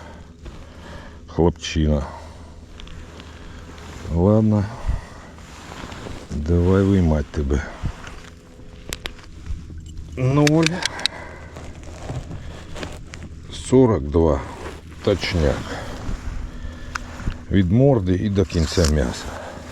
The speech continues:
Не сказав вам ще про кільця. Кільця, як до мене,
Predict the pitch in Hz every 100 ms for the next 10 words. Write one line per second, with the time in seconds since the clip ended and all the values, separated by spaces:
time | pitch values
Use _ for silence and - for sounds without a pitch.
0 | - - - - - - - - - -
1 | - - - 127 143 135 131 131 110 -
2 | - - - - - - 123 113 147 127
3 | 107 92 110 87 92 - 95 90 78 -
4 | - - - - - 208 180 - 131 117
5 | - - - - - 78 120 160 160 139
6 | 107